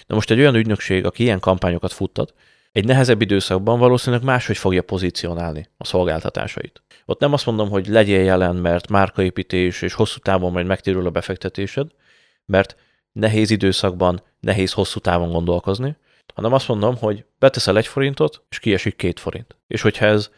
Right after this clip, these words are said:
valóban így van, és bizonyítható, ugye ehhez az kell, hogy legyen mögötte egy rendszer, egy stratégia, és jól legyenek használva a különböző elemek, platformok, de ez egy megvalósítható dolog.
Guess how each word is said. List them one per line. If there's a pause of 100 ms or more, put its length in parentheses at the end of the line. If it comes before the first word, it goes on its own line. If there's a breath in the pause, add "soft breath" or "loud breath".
(160)
valóban
így
van,
és
bizonyítható, (180 soft breath)
ugye
ehhez
az
kell,
hogy
legyen
mögötte
egy
rendszer,
egy
stratégia, (240 soft breath)
és
jól
legyenek
használva (220)
a
különböző
elemek,
platformok,
de
ez
egy
megvalósítható
dolog.